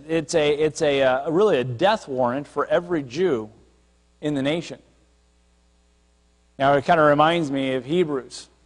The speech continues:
"It's appointed unto men once to die. After this, the judgment," and every one of these Jews had an appointment with death. I don't wanna get off track from what I wanna bring our attention to, but there's a great evangelistic, uh, message in the book of Esther. Chapter four.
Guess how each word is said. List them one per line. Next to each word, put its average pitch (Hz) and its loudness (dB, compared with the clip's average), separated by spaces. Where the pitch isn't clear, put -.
"It's 131 -10
appointed 156 -2
unto 143 0
men 143 -2
once 151 -2
to 135 -12
die. 131 -4
After 127 -8
this, 131 -6
the 123 -14
judgment," 123 -2
and 123 -10
every 139 -2
one 147 0
of 139 -4
these 131 -6
Jews 127 -6
had 127 -4
an 120 -8
appointment 143 -12
with 113 -14
death. 120 -6
I - -16
don't 117 -2
wanna 123 0
get 123 4
off 117 0
track 123 2
from 113 -6
what 113 0
I - 4
wanna 113 0
bring 131 0
our 117 2
attention 127 -6
to, 127 0
but 123 -4
there's 123 2
a 110 -2
great 131 0
evangelistic, 117 -8
uh, 110 -2
message 117 -8
in 123 -8
the 117 -8
book 117 -6
of 117 -8
Esther. - -8
Chapter 127 0
four. 131 -2